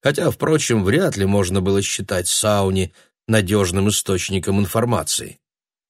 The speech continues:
"Вы, как я слышал, на север подадитесь", продолжал старик, отхлёбывая из бутылки. "Во Флориду". Это название он произнёс с сильным испанским акцентом.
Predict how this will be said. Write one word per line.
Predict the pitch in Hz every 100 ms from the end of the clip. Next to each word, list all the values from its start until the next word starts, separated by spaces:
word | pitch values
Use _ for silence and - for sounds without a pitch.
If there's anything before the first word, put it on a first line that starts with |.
| _ _ _ _
"Вы, | 87 98 120 165
как | 160 151 170 -
я | 127 170
слышал, | - 143 165 156 151 147 123 - _ -
на | 120
север | 151 - - 185 170 143 117
подадитесь", | 101 - 117 117 110 110 104 - - - - _ _ _ -
продолжал | 95 92 87 87 92
старик, | - - 95 98 90
отхлёбывая | 87 - 101 98 95 95
из | 92 82
бутылки. | 95 92 104 80 - - _ _ _ _ _ -
"Во | - 190 143
Флориду". | 143 - 110 120 - 185 107 78 - - _ _ _ _ _ _ _ -
Это | 90 98
название | 90 87 85 110 98 95
он | 92
произнёс | 90 95 87 95 90
с | -
сильным | - 107 98 92 95
испанским | - - 95 87 - 95
акцентом. | 92 - 101 90 82 -